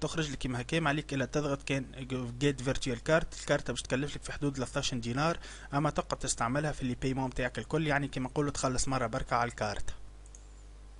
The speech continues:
لهنا نمروا للمرحله المهمه اللي هي الفيريفيكاسيون تاع الكونت نتلير. كيما باش تدخل لهنا باش تضغط على الكاز نتاعك الفوق اللي هي مكتوبه فيها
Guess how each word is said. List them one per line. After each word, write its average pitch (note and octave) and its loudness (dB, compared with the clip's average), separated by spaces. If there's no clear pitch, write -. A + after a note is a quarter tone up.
لهنا F#3+ 10
نمروا G3+ 10
للمرحله D#3 4
المهمه C#3 4
اللي C3+ 2
هي D3+ 4
الفيريفيكاسيون C#3+ 2
تاع A#2+ 6
الكونت C3 0
نتلير. C#3 6
كيما G3+ 10
باش - 6
تدخل E3+ 4
لهنا C3 6
باش - 0
تضغط C3 6
على B2 6
الكاز C#3+ 8
نتاعك B2+ 6
الفوق D#3+ 2
اللي C3 4
هي C3+ 6
مكتوبه A#2+ 2
فيها B2+ 4